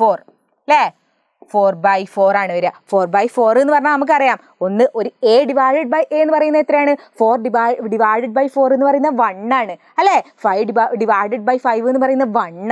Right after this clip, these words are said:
ആണ്. അപ്പൊ four divided by four എന്ന് പറയുന്നത് വൺ ആയിരിക്കും. ഓക്കെ, അപ്പൊ എങ്ങനെയാണ് ചെയ്യുക? Just ക്രോസ് മൾട്ടിപ്ലൈ ചെയ്യുക, എന്നിട്ട് മൈനസ് ചെയ്യുക.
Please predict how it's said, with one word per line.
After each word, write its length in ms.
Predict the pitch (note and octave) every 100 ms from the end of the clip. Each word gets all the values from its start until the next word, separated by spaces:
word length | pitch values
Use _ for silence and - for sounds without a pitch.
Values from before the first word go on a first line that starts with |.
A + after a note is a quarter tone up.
| A3+
ആണ്. 160 | F#3 - -
അപ്പൊ 140 | A#3+ -
four 180 | F#3 G3 G3+
divided 400 | G#3 G3+ G#3 G3
by 80 | A3 A3+
four 140 | A3 G#3
എന്ന് 120 | A3 A#3
പറയുന്നത് 300 | A3+ A#3 F4 - _ - F#3+
വൺ 180 | A3 F#3 F#3 G#3+
ആയിരിക്കും. 340 | G#3+ F3+ F3+ E3 _ C4
ഓക്കെ, 160 | D4+ E4 G3+ _ -
അപ്പൊ 120 | A3
എങ്ങനെയാണ് 360 | A#3 B3 C#4+ C#4+ D4
ചെയ്യുക? 220 | C#4+ F#4 - -
Just 160 | D4+ G4 -
ക്രോസ് 420 | D4 B3 D4 - D4
മൾട്ടിപ്ലൈ 480 | A#3+ G#3+ B3 C#4+ C4
ചെയ്യുക, 340 | A#3+ D#4+ -
എന്നിട്ട് 260 | - C4+ G#4 - A#3
മൈനസ് 380 | F#3+ F#3 G#3+ F#3
ചെയ്യുക. 200 | D#3